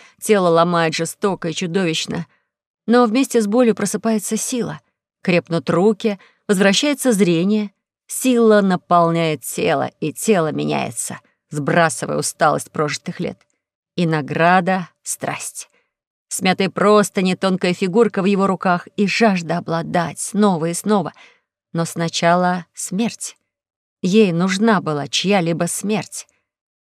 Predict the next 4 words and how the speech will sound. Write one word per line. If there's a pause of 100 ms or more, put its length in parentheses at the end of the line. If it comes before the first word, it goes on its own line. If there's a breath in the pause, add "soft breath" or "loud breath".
(120)
Вновь
камень,
свечи, (520)
перерождение.